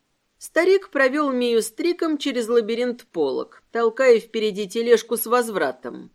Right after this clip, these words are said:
и оставляя за собой дорожку из тонкой струйки коричневого дыма аж до самых дверей. И хоть Мии казалось, что до них идти и идти,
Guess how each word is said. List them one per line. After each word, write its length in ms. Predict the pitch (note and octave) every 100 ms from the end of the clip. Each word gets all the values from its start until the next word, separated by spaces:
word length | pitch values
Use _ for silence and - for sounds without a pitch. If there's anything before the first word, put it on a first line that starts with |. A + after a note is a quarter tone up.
| -
и 100 | E4+
оставляя 680 | D#4+ - C#4+ C4 D#4+ F4
за 160 | C#4+ A#3+
собой 380 | A#3+ A#3+ C4 B3+
дорожку 500 | A3+ C4+ D#4+ - C#4
из 160 | B3
тонкой 420 | - C#4 A#3+ A#3+ A3
струйки 520 | - A3+ G#3+ - G3
коричневого 680 | G3 F#3+ F3+ - F#3 F#3 F#3+
дыма 460 | G#3+ E4 D4+ C#4+ - _ -
аж 200 | D#4+ C#4
до 200 | B3 B3+
самых 500 | A#3+ D4 C#4 B3 A3+
дверей. 560 | A3 A#3+ F#3 A#2+ - _ _ _ _ _
И 120 | D#4
хоть 340 | D4+ F#4+ F4+ C4
Мии 300 | C#4 C#4 A#3+
казалось, 600 | B3+ A#3+ B3 C#4+ E3+ -
что 240 | - G3
до 140 | F#3
них 260 | G#3 A#3+ A3+
идти 360 | G3 - - A#3+
и 260 | F#3+ F3+
идти, 480 | D#3 _ - D#4+ D#4